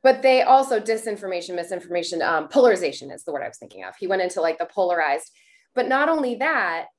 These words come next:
they dramatized the actual algorithms and they personified them into these, like, little evil beings that were, like, pulling levers in brains. <laughs> And so it's like, it, I think the first thing is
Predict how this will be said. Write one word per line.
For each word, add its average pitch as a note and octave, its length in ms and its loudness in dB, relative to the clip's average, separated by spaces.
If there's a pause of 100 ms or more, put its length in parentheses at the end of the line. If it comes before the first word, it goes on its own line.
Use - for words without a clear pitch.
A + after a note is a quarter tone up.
(340)
they C#4+ 400 4
dramatized B3+ 1080 -6 (120)
the A#3 200 -2
actual C4 540 -2
algorithms F#3+ 840 -2
and A3+ 100 -4
they G#3+ 120 0
personified B3 960 0
them D#3 280 -6
into A#3 240 -2
these, B3+ 220 -6
like, A#3 220 4
little B3+ 360 -2 (200)
evil B3+ 440 -2
beings G3+ 680 -8
that A3 180 -2
were, A#3 120 0
like, G#3 280 -2 (120)
pulling C#4 600 -6
levers A3 500 -2
in A3 300 -8 (120)
brains. A3 680 -4
<laughs> - 100 -14
And F4+ 260 0
so F#4 360 0
it's - 220 -6
like, C#4 320 0 (840)
it, F#4+ 180 -6 (840)
I C#4+ 140 2
think E4+ 420 -4
the B3+ 260 -2
first D4 360 0
thing D4 180 -2
is A#3 140 -2